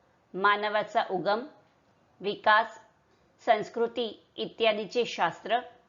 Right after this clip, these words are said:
मानव वंशशास्त्र, मानवशास्त्र किंवा मानुष्यशास्त्र होत आहे. अँथ्रोपॉलॉजीला आपण वाक्यात प्रयोग करून बघूया. पहिला वाक्य आहे,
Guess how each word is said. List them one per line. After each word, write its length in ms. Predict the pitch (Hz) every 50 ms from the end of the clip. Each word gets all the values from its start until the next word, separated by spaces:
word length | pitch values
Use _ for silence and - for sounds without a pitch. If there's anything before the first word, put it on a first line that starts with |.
| _ _ _ _ _ _ _ _ _ -
मानव 440 | 180 185 196 202 202 208 220 254 277 277 - - - 214
वंशशास्त्र, 880 | 165 190 208 240 254 - - 294 - - 294 262 254 - - - 185 247 320 - - - _ _ _ _ _ _ _ _ _
मानवशास्त्र 960 | - 175 185 185 180 190 208 220 220 - 269 262 262 262 - - 247 214 196 190 - - - _ _ _ _
किंवा 160 | - 240 262 254
मानुष्यशास्त्र 1300 | 233 220 202 202 214 254 277 269 - 349 359 349 359 - - - - - 226 190 185 - - - 262 294
होत 280 | - - 196 185 185 -
आहे. 320 | 240 254 233 220 170 151 - - _ _ _ _ _ _ _ _ _ _ _ _ _ _ -
अँथ्रोपॉलॉजीला 960 | - 233 226 226 - 294 330 330 349 330 320 320 311 302 247 277 285 269 262
आपण 380 | 214 208 202 - - 175 160 160 165 - - _ _ _
वाक्यात 400 | 180 202 208 190 - - - 320
प्रयोग 340 | 320 320 - 277 247 233 233
करून 380 | 233 - - 185 165 185 208 220
बघूया. 380 | 262 247 220 254 208 175 156 151 156 - - _ _ _ _ _ _ _ _ _ _
पहिला 300 | 196 196 185 180 190 190
वाक्य 400 | 185 190 190 190 190 - - 208
आहे, 220 | 202 202 196 233